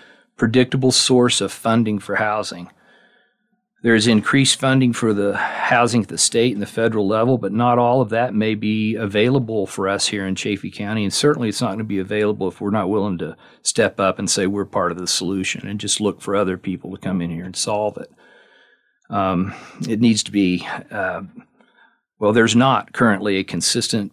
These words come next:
predictable source of funding for housing in Chaffee County, and there must be, or the housing crisis here will continue to persist and increase.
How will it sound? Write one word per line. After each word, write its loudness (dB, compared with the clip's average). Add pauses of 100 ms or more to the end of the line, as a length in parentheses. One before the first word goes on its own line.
(100)
predictable -2
source 0
of -8
funding 0
for -10
housing -6
in -4
Chaffee -4
County, -4 (420)
and 2
there 4
must 4
be, 0
or -2
the -6
housing -2
crisis 0
here -2
will 0
continue 2
to -4
persist -2
and -6
increase. -4